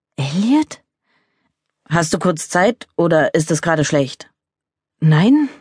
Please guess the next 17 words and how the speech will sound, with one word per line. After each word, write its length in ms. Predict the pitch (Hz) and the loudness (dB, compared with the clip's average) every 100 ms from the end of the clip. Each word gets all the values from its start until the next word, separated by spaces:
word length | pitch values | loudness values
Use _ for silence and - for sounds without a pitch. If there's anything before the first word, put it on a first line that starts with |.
| _ _ _ | _ _ _
alles 260 | 196 180 | 0 0
gut.“ 340 | - 320 - - _ _ _ _ _ _ _ _ _ _ _ _ _ _ | 2 2 2 -8 _ _ _ _ _ _ _ _ _ _ _ _ _ _
Um 160 | 196 196 | 0 2
für 140 | 214 | 2
einen 240 | 220 240 226 | 2 4 6
Moment 400 | 185 180 190 165 | 4 4 2 2
der 80 | |
Hitze 340 | 156 190 - 175 | 2 2 0 -4
zu 140 | - | 0
entkommen, 640 | 170 170 - 175 170 165 160 | 2 2 2 2 4 4 4
drückte 360 | 170 214 - | 2 -2 -2
ich 120 | 175 | -2
die 160 | - 156 | 0 -2
Tür 300 | - 196 180 | 0 0 2
des 200 | 151 - | 0 0
Mokka 340 | 170 165 143 | 0 2 0
auf, 360 | 131 143 147 - | 0 -2 -4 -12